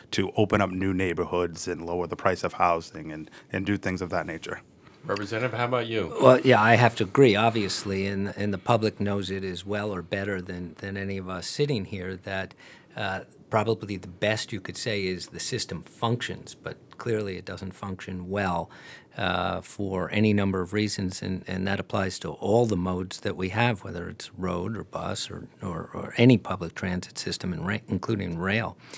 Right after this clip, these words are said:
Speaker 3: And, uh, and, and there are demands there, and frankly, uh, even with the, the poll that you referenced,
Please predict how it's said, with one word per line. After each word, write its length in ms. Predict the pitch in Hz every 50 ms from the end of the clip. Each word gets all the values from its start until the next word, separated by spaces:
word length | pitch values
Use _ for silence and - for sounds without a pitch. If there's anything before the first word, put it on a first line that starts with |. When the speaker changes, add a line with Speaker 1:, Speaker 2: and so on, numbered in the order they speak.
| - - - - - - - -
Speaker 3:
And, 380 | 110 104 98 95 92 92 -
uh, 320 | 98 98 92 92 92 92 92 - -
and, 280 | 104 98 92 95 95 - - - -
and 160 | 101 95 92
there 160 | 95 92 90
are 80 | 92 90
demands 540 | - 95 95 104 107 110 117 123 120 -
there, 280 | - 95 92 90 95 107
and 240 | 104 95 98 95 - - - - - - - -
frankly, 580 | - - 113 127 143 139 131 117 113 104 - - - -
uh, 220 | 104 104 107 104 98 -
even 300 | 120 120 120 117 113 107
with 160 | 104 95 -
the, 300 | - 104 98 98 98 - -
the 80 | -
poll 320 | - - - 113 110 123 117
that 260 | 104 98 - - -
you 80 | 92
referenced, 560 | 87 98 104 117 131 - 107 98 95 - -